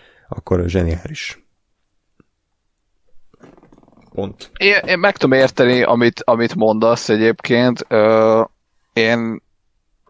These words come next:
Speaker 2: én így egybe, egybe szeretem nézni a, annak az egésznek az ívét, és azt gondolom, hogy úgy, úgy a legértékesebb, vagy úgy van a legtöbb, ö, ö, értelme az egésznek,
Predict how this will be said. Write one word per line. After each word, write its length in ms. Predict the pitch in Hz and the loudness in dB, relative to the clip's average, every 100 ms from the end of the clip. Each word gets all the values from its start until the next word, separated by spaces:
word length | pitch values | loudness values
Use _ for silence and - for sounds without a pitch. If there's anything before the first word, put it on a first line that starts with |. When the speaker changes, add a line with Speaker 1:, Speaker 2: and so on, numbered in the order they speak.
| _ _ _ _ _ _ _ - _ | _ _ _ _ _ _ _ -20 _
Speaker 2:
én 140 | 139 | -2
így 140 | 123 - | 0 2
egybe, 520 | 135 113 104 92 - _ _ | 2 2 0 0 -2 _ _
egybe 300 | - 220 113 - _ _ _ _ _ _ - - _ | -2 0 -2 -6 _ _ _ _ _ _ -20 -20 _
szeretem 340 | 104 98 98 | 0 0 0
nézni 300 | 92 101 107 | 0 -2 -2
a, 280 | 95 98 - - | 0 0 -2 -6
annak 220 | 95 85 | -8 -6
az 100 | 87 | -2
egésznek 380 | 107 95 - 107 | 0 0 -2 -6
az 120 | 98 | -4
ívét, 400 | 90 82 95 104 | -4 0 0 0
és 140 | 98 | -2
azt 140 | 101 92 | -2 -4
gondolom, 240 | 92 92 | -4 -6
hogy 100 | 90 | -6
úgy, 160 | 90 - | -10 -8
úgy 200 | 101 95 | -6 0
a 60 | 92 | 2
legértékesebb, 840 | 90 85 82 95 - - 92 92 | 2 0 -2 -4 -2 -2 -2 -2
vagy 140 | 92 | -4
úgy 120 | 90 | -4
van 120 | 87 82 | -4 -2
a 40 | |
legtöbb, 400 | 82 80 87 85 | -2 -2 -4 -2
ö, 340 | 78 85 87 78 - | -2 -2 -2 -4 -4
ö, 320 | 82 78 85 | -4 -2 -2
értelme 720 | - 87 87 - 90 87 92 98 | 0 0 0 0 -2 0 0 -2
az 160 | - 82 | -4 -8
egésznek, 640 | 82 78 - 90 101 - | -8 -8 -6 -4 -4 -6